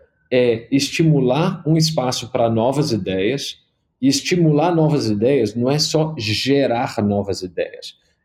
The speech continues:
É depois que eu gerei novas ideias, o que que eu fiz com aquilo, né? Eu tenho que criar um espaço de segurança psicológica, de confiança entre as pessoas, aberto às possibilidades em que a gente possa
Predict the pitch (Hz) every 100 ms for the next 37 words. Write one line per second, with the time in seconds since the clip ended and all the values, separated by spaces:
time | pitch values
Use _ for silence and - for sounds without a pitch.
0 | 104 104 107 127 160 196 - 156 104 113
1 | 107 107 107 107 101 90 95 127 120 -
2 | 156 175 170 156 156 165 - 156 156 -
3 | _ _ _ _ _ 95 107 - _ -
4 | 104 135 156 160 156 127 123 170 185 139
5 | 131 131 - 123 151 156 104 - _ _
6 | 107 120 - 143 135 117 117 151 170 170
7 | - 160 156 104 90 87 - _ _ _
8 | _ - 110 117 - 147 190 - 190 139
9 | 117 156 156 117 107 104 - 95 - -
10 | 71 - - _ _ _ - 123 113 123
11 | 160 180 - 151 - 123 - 107 98 98
12 | 110 - - 139 151 131 139 156 156 -
13 | 135 160 170 - 95